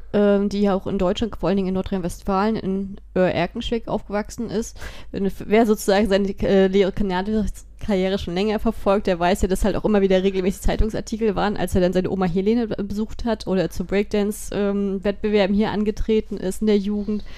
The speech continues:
ähm, dass das wirklich ein recht häufiges Thema auch der lokalen Presse bei uns war, das dann sozusagen sich erst geändert hatte mit zweitausendacht,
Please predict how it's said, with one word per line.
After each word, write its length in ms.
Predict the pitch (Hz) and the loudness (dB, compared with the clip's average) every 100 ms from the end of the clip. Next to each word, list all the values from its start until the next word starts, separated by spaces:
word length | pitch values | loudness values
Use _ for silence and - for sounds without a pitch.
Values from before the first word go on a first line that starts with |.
| - - - | -12 -12 -8
ähm, 460 | - 208 196 202 202 - | 2 4 4 0 0 2
dass 200 | 214 214 | 2 2
das 200 | 208 220 | 0 2
wirklich 440 | 220 220 214 - - - - | 2 4 2 0 -14 -12 -4
ein 80 | 190 | 0
recht 240 | 208 220 | 2 4
häufiges 360 | 202 190 196 - | 2 2 -2 0
Thema 240 | 202 202 | 0 0
auch 80 | 190 | 0
der 140 | 190 | 0
lokalen 400 | 180 - 190 220 | -2 -2 -4 -4
Presse 260 | - 240 226 | -4 -6 -4
bei 80 | 196 | -4
uns 240 | 226 - | -4 -4
war, 220 | 220 196 - - - - - - - | -2 -2 -6 -12 -12 -12 -16 -16 -2
das 160 | 196 185 | 2 4
dann 100 | 185 | 2
sozusagen 360 | 175 - 190 | -4 -4 -4
sich 120 | 180 - | -2 -6
erst 160 | - | -6
geändert 300 | 165 175 175 | -4 0 2
hatte 240 | 190 190 185 | 2 0 -2
mit 180 | 185 | -4
zweitausendacht, 1160 | - 190 175 202 175 180 180 - - 202 196 | -6 -6 -4 -2 -2 -4 -10 -16 -8 -8 -6